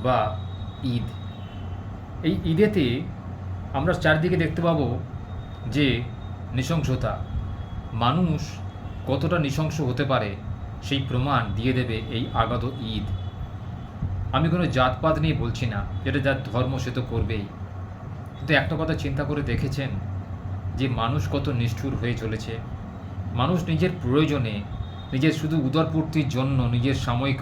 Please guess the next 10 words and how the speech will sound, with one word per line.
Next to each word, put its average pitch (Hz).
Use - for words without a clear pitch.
আনন্দ 139
ফুর্তির 139
জন্য 117
কত 170
প্রাণের 147
বলিদান 131
মানুষ 110
দিচ্ছে -
বা -
দেবে। 113